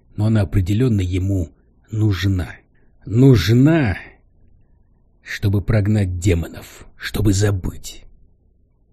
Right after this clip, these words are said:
"Девчонка!" — крикнул он через всю таверну. "Ты застыла!" Он поднял почти пустую бутылку. "Иди сюда,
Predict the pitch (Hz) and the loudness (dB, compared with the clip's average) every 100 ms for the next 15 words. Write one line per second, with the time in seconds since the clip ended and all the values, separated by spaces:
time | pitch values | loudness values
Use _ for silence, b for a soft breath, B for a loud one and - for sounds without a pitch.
0 | _ 98 135 135 - 175 139 123 104 85 | _ -4 -2 0 0 0 0 -2 -4 -8
1 | - - _ _ _ - - 117 - 117 | -14 -20 _ _ _ -12 -4 -2 -2 -2
2 | 107 - 101 - 113 98 90 85 82 78 | -2 -4 -4 -4 -6 -6 -6 -8 -12 -16
3 | - _ _ _ _ _ _ _ _ - | -20 _ _ _ _ _ _ _ _ 0
4 | 131 120 143 - - 165 110 85 - - | 2 2 -2 -4 -2 0 0 -4 -10 -18
5 | _ _ _ _ _ 110 110 - 113 117 | _ _ _ _ _ -6 -4 0 0 0
6 | 113 - - - 104 104 - 107 92 98 | -2 -4 -6 -6 -6 -6 -6 -4 -2 -4
7 | - 90 - - _ _ _ _ _ - | -4 -10 -12 -20 _ _ _ _ _ -6
8 | - 135 202 170 170 165 143 95 | -2 -2 0 0 0 -2 -2 -4